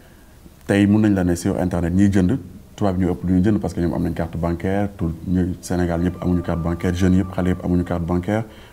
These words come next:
donc dañuy préférer jënd via yeneen canal de, de, d'achat yi et tout. Donc loolu la rek, mais nekkul ni, enfin, ñi ñooy gën a consommer. Pour man, Sénégalais ñooy gën a, parce que lu may wax yëpp olof la. Sama, sama album bi, euh,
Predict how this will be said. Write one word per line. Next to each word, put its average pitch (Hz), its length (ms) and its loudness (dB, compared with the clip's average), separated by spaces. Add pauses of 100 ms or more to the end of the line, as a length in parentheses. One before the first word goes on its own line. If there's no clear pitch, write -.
donc 80 140 -2
dañuy 90 180 2
préférer 92 380 0
jënd 90 180 2
via 85 280 0
yeneen 87 300 0
canal 87 340 -2
de, 85 200 -4
de, 87 200 -4
d'achat 87 340 -2
yi 101 140 -4
et 90 60 -4
tout. 139 220 -4 (500)
Donc 87 140 0
loolu 110 220 4
la 82 80 2
rek, - 120 -2 (120)
mais 85 200 0
nekkul 101 400 0
ni, 90 400 2 (540)
enfin, 78 580 -4
ñi 98 160 4
ñooy 95 180 4
gën 90 120 2
a 87 40 0
consommer. 85 360 -2
Pour 87 160 -4
man, 92 140 0
Sénégalais 98 420 0
ñooy 85 160 0
gën 101 140 0
a, 110 160 0
parce - 160 -6
que 101 60 -2
lu 95 160 2
may 113 160 2
wax 101 180 0
yëpp 113 140 -2 (100)
olof 101 200 0
la. 78 120 -6 (420)
Sama, 107 260 0
sama 107 440 -2
album 92 380 2
bi, 131 200 2 (680)
euh, 85 340 2